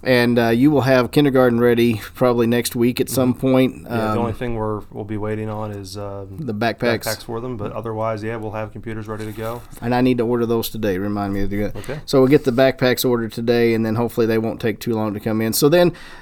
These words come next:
Speaker 1: at the end of the day, uh, we will have a, it will be a one-to-one computer student ratio from kindergarten through the twelfth grade. Uh, now, again, uh, we probably ought to mention some of the, uh, the parameters of these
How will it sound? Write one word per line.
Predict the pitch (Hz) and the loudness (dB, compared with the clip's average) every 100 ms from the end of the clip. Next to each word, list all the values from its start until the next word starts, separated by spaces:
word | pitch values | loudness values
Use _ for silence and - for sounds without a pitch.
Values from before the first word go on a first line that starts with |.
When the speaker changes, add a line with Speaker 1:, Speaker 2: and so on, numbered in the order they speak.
| - - | -6 -2
Speaker 1:
at | 147 | 2
the | 170 | 4
end | 214 | 6
of | 185 | 6
the | 143 | 8
day, | 151 117 120 - - | 8 8 4 -2 -6
uh, | 143 123 117 | -2 2 6
we | 147 | 8
will | 170 151 | 8 6
have | 127 127 127 117 - - | 4 4 2 0 -8 0
a, | 120 113 113 110 | 2 4 2 2
it | 101 87 110 - | -2 -6 -6 -2
will | 135 | 0
be | 143 127 | 4 6
a | 117 | 4
one-to-one | 110 131 165 160 143 147 135 | 2 4 4 4 4 4 2
computer | 113 - 143 143 | 0 2 4 4
student | - 143 135 127 | 2 2 4 6
ratio | 127 123 - 117 110 107 - - - | 6 4 4 4 4 0 -4 -14 -4
from | 123 110 | -2 2
kindergarten | - 151 135 127 127 123 120 107 | 4 6 6 4 4 2 0 0
through | 127 | 0
the | 110 | 0
twelfth | - 117 104 | 0 0 0
grade. | 117 92 76 - - - - - | -2 -2 -4 -12 -20 -20 -18 -6
Uh, | 110 104 | -2 0
now, | 120 120 | 2 2
again, | 123 160 135 117 - | 6 6 6 2 -2
uh, | 127 117 | -2 -2
we | 92 127 | -2 -2
probably | - 147 151 | 2 4 4
ought | 143 | 4
to | 131 | 6
mention | 135 131 131 | 4 4 2
some | 123 139 131 | 2 2 2
of | 127 | 2
the, | 120 117 | 2 2
uh, | 113 110 104 - - - | 0 -2 -8 -16 -14 -10
the | |
parameters | 123 131 143 151 139 123 | -4 0 2 4 4 4
of | 127 117 | 2 2
these | 120 113 - - | 0 0 -4 -6